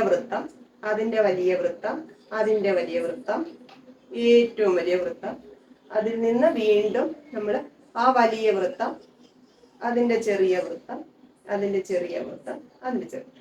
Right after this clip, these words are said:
അങ്ങനെ റൊട്ടേറ്റ്. അത് എത്ര, നമുക്ക് എത്ര തവണ ചെയ്യാൻ പറ്റുമോ, എത്ര വേഗത്തിൽ ചെയ്യാൻ പറ്റുമോ അങ്ങനെ ചെയ്യുക. ഒരുപാട് ഓവർ സ്പീഡ് ഒന്നും വേണ്ട. അറിയാലോ, നമ്മുടെ കൈക്ക് അധികം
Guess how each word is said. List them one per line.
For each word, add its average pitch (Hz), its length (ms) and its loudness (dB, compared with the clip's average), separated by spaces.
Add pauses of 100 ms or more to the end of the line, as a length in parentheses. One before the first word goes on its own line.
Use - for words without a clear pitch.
(220)
അങ്ങനെ 202 340 2
റൊട്ടേറ്റ്. 170 400 -2 (100)
അത് 247 100 -2 (120)
എത്ര, 240 180 -4 (140)
നമുക്ക് 220 300 0
എത്ര 208 160 -2 (100)
തവണ 208 180 4 (140)
ചെയ്യാൻ 196 300 4
പറ്റുമോ, 185 300 0 (120)
എത്ര 208 160 -2 (100)
വേഗത്തിൽ 190 360 0 (120)
ചെയ്യാൻ 185 320 -2
പറ്റുമോ 180 320 -4 (540)
അങ്ങനെ 196 320 2
ചെയ്യുക. 180 280 2 (100)
ഒരുപാട് 226 420 2 (100)
ഓവർ 214 220 6
സ്പീഡ് 233 300 -2
ഒന്നും 180 160 0 (100)
വേണ്ട. 170 200 -8 (1500)
അറിയാലോ, 208 440 2 (240)
നമ്മുടെ 202 320 0 (480)
കൈക്ക് 190 380 0 (680)
അധികം 202 280 4